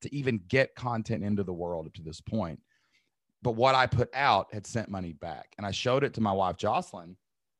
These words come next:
And I said, "Look at this. All we've been through, everything I've done, it's real. You can, you can make content. You can try to serve people. And,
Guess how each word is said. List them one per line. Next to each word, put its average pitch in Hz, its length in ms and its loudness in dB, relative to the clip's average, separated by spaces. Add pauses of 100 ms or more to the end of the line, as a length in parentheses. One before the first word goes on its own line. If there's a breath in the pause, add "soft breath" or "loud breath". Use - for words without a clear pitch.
(440)
And - 60 -8
I 107 40 -6
said, 104 180 -6
"Look 147 160 -6
at - 80 -10
this. 113 260 -2 (280 soft breath)
All 156 240 6
we've 151 160 0
been 123 200 4
through, 90 180 -2
everything 143 380 0
I've 127 140 -4
done, 98 400 0 (160)
it's - 220 -6
real. 92 480 -4
You 101 100 -10
can, 95 220 -2
you 104 80 0
can 92 200 2
make 127 220 2
content. 123 640 -2 (300 soft breath)
You 90 80 -8
can 87 120 -6
try 127 220 2
to 139 80 0
serve 120 360 0
people. 104 460 -2
And, 87 160 -6